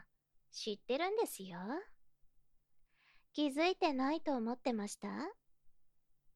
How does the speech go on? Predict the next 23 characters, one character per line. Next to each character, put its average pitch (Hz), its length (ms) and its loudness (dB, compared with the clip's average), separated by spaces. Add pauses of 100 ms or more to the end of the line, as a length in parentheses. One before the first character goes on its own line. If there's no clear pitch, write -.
(200)
バ 190 240 8
レ 214 180 6
バ 247 200 2
レ 262 160 2
で 302 200 2
す - 200 0
よ。 254 680 2 (1500)
私 254 480 8
の 285 180 8
足 285 240 4
の 226 360 4 (480)
ど 392 120 8
こ 480 200 12
が 302 180 12
好 - 100 -4
き 302 140 2
な 269 180 8
ん 226 60 6
で 214 120 4
す - 120 -4
か？ 214 480 4 (2000)
靴 - 300 2
下？ 240 500 -4